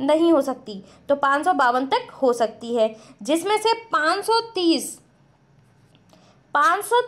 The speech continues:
तीस सदस्य जो है ये विभिन्न राज्यों के और बीस सदस्य केंद्र शासित, पाँच सौ तीस राज्यों के और बीस सदस्य केंद्र शासित प्रदेशों का प्रतिनिधित्व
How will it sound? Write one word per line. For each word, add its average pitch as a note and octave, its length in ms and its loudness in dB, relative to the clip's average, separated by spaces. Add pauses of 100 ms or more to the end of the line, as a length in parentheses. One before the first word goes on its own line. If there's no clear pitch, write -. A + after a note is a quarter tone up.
(160)
तीस A4 320 2
सदस्य D4 500 0
जो B3 180 2
है B3+ 220 2 (720)
ये D4 240 -2
विभिन्न D#4 400 0
राज्यों B3 440 0
के G4 200 -2 (320)
और B3+ 180 0
बीस E4 420 0
सदस्य E4 400 0
केंद्र D#4+ 440 -2
शासित, G#3+ 500 -4
पाँच A#3 200 0
सौ D#4+ 100 2
तीस F4+ 380 0
राज्यों A#3+ 360 0
के F#4+ 160 -2
और B3 260 -2
बीस D#4 320 -4
सदस्य D#4+ 380 -2
केंद्र G4+ 440 -2
शासित C4 420 -2
प्रदेशों G#3+ 460 -6
का B3 140 -4
प्रतिनिधित्व A#3 840 -4